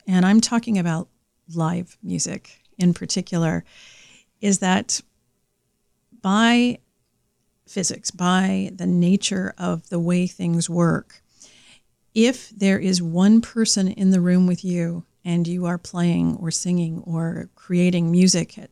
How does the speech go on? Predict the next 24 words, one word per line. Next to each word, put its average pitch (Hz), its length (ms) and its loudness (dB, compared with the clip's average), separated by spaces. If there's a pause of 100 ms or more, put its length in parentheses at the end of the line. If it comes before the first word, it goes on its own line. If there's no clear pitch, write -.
in 170 180 -2
some 190 320 2
way, 165 320 0 (960)
that 190 640 -2 (680)
sound 175 1080 2 (140)
is 185 240 0
going 185 640 2
through 190 640 0
that 170 340 -4
other 170 280 -4
person. - 540 -6 (460)
It 202 140 2
is 190 220 2
changed 208 880 2
by 175 140 2
the 175 120 0
nature 180 600 0
of 156 80 -20 (140)
that 175 340 -12
person 185 640 0
being 175 420 -2
in 175 240 -2
the 170 100 0
room. 170 480 0